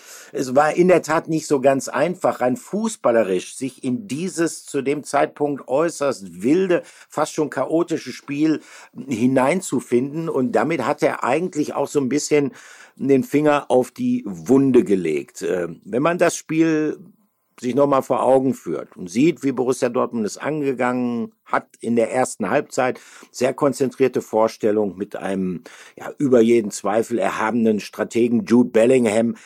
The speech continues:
der Angriffe, ähm, organisiert hat, der gute Ideen hatte.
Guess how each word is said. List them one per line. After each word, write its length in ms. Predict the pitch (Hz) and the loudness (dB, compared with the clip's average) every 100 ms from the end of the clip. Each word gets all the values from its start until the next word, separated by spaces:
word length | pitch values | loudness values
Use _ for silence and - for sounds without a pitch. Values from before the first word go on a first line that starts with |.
| - - | -20 -6
der 200 | 110 - | -4 0
Angriffe, 800 | 110 117 117 110 120 113 110 107 | 2 4 2 2 4 6 6 4
ähm, 260 | 101 98 - | 0 -8 -4
organisiert 800 | 123 117 113 113 95 107 113 113 | 0 2 4 2 2 2 2 0
hat, 160 | 104 | -2
der 120 | 117 | -2
gute 340 | 101 131 143 143 | -2 -4 -2 0
Ideen 640 | 127 120 98 113 120 110 | 0 0 4 4 4 2
hatte. 380 | 98 110 123 110 | 0 0 2 0